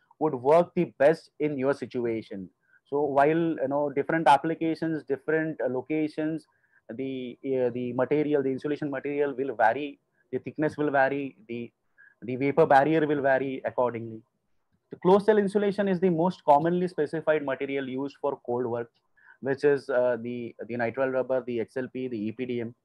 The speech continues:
because it possesses a degree of resistance to water vapor, and because the thermal con-, conductivity, which is the K factor of some of these materials, is better than the fibrous alternative products available in the market, which are the Minwool and Glasswool and so on.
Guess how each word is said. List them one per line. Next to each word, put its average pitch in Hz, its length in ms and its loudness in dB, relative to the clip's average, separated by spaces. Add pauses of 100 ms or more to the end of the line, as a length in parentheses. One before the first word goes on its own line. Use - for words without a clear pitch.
(500)
because 185 340 8
it 190 160 4
possesses 165 480 4
a 160 80 6
degree 135 360 2
of 175 180 4
resistance 143 720 -2
to 165 100 -6
water 120 360 2
vapor, 151 440 -2 (480)
and 165 220 4
because 180 340 2
the 185 80 -2
thermal 151 320 -2
con-, 151 240 -4
conductivity, 147 560 0
which 127 160 -4
is 139 100 -6
the 143 100 -8
K 147 200 -2
factor 139 480 0
of 127 140 0
some 151 200 -2
of 160 160 2
these 147 140 -4
materials, 143 480 -4
is 127 80 -12
better 160 340 2
than 147 200 -2
the 147 200 -8
fibrous 131 460 2 (300)
alternative 151 560 0
products 139 340 0
available 131 400 0
in 131 80 -6
the 131 80 -8
market, 113 340 -4
which 113 200 -6
are 120 120 0
the 120 100 -8
Minwool 117 360 -6
and 107 140 -8
Glasswool 101 420 -6 (200)
and 104 100 -20
so 92 160 -14
on. 82 80 -12